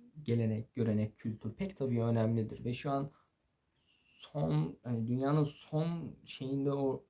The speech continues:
olan hani kült-, olan paradigmaya göre birazcık kültürler yok olmaya gibi me-, başladı.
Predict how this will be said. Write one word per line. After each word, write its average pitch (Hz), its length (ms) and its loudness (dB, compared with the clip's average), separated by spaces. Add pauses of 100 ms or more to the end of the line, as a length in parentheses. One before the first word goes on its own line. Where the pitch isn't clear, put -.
olan 123 320 2
hani 110 380 2
kült-, 127 260 -6 (1600)
olan 143 320 6
paradigmaya 135 580 0
göre 139 220 2
birazcık 180 360 0 (360)
kültürler 165 400 -4
yok 151 220 0
olmaya 113 260 0
gibi 110 240 -4 (180)
me-, 107 320 0
başladı. - 640 -6